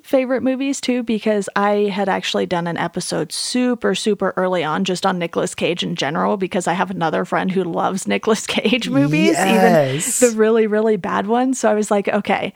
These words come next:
Speaker 1: we have quite a few of them." So I am willing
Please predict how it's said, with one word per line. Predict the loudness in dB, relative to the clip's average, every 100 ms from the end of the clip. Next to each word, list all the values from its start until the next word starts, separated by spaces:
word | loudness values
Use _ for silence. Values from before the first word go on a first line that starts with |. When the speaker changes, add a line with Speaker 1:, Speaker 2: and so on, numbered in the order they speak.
| -12 -20 -20 -20 -6
Speaker 1:
we | 0 0
have | 0 0 0 0 -2
quite | 0 2 2
a | 0
few | 0 2
of | 0 -2
them." | -6 -4 -6 -8 -20 -20
So | -2 0
I | 2
am | 2 2
willing | 2 4